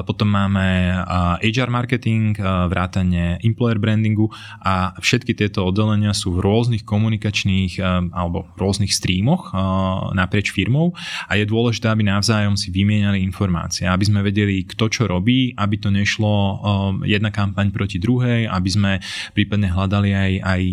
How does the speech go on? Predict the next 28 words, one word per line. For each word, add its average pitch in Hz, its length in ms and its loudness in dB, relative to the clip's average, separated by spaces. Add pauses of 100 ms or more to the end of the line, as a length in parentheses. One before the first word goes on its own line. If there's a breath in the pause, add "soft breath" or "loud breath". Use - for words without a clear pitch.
(120)
synergie, 95 560 0
pretože 98 480 -2 (320 loud breath)
môžete 101 320 2
mať, 90 320 0
a, 92 320 0
môžete 98 240 0
mať 90 160 2
marketingovú, 101 720 0
imidžovú 104 480 0
kampaň, 104 640 0 (240)
príklad - 480 -4 (240)
čerstvosť, 143 800 0 (640 loud breath)
a, 104 400 2
ktorá 107 400 0
má 98 240 2
pos-, - 240 -4 (220)
posilniť 98 480 0
nejaký 90 320 0
atribút 90 400 -2
práve 101 240 -2
tej 85 260 -2
čerstvosti, 92 720 -2
cenovej 101 340 0
výhodnosti, 87 540 0
možno 90 240 0
podpory 101 400 0
slovenských 101 400 0
dodávateľov. 135 720 0